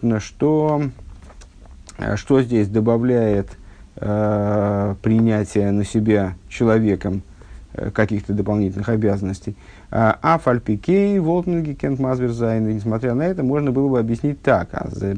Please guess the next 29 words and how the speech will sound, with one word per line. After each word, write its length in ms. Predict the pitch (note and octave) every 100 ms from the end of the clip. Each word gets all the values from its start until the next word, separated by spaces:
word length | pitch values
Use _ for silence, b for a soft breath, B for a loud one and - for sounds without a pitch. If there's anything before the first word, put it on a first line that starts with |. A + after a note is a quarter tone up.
| F#2+
а 140 | F#2
зе 180 | G#2 C#3
сес 180 | C#3 A#2+
алдерех, 640 | A2 G#2+ A2 C#3 B2+ A2+
вими, 400 | G#2 G#2+ A2+ A2+
гефин, 340 | A2 G#2+ C3 C3+
бешабес, 480 | A2 B2 B2 C3+
гуфа, 460 | D3 G#3 G#3+ C#3+ C#3 B B B
как 180 | C#3 D3+
мы 100 | E3
находим 520 | C3+ B2 E3 D3+ D3
в 40 | C3
отношении 460 | A#2+ A#2+ D#3 D#3+
самой 400 | D3+ E3+ F#3 F3
субботы. 540 | - G#2+ F#2+ D#2+ - E2+
Вот, 240 | F2 F#2
микадшевый 680 | G#2 G#2 F#3 F#3 - A#2 G#2
кайма, 480 | - G#2 G#2 A2+
у 100 | B2
нафальпикен 800 | A2 G#2 G2+ A#2 B2 B2 B2+ C3
из, 180 | B2+ A2
из 480 | A#2 A2+ - A#2+ A2+
доа 380 | A2+ B2 C3 A2+
митсо, 380 | G#2+ G#2 - B2
захересом 560 | A2+ G#2+ A2+ A2 A#2+ A#2+
шабес 260 | C#3 C#3+
ликадшей. 580 | D3+ D#3+ A#3 A3+ F3 D#3+ B B B B B - -
Суббота 400 | A#2 D3+ C#3+ A#2
сама, 580 | A#2+ A#2+ B2 A2+ G2